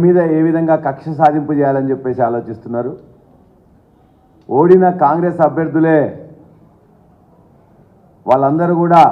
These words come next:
పోలీస్ వ్యవస్థను, రెవెన్యూ వ్యవస్థను మొత్తాన్ని కూడా దుర్వినియోగపరుస్తూ గెలిచిన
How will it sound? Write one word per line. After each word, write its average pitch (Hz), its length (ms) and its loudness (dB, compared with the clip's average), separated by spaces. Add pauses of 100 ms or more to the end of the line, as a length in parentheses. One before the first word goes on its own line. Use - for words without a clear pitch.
(1500)
పోలీస్ 175 380 2
వ్యవస్థను, 160 420 -4 (100)
రెవెన్యూ 160 320 -2
వ్యవస్థను 151 460 -2
మొత్తాన్ని 147 380 -2
కూడా 143 120 -2 (100)
దుర్వినియోగపరుస్తూ 143 920 -2 (2000)
గెలిచిన 156 320 -2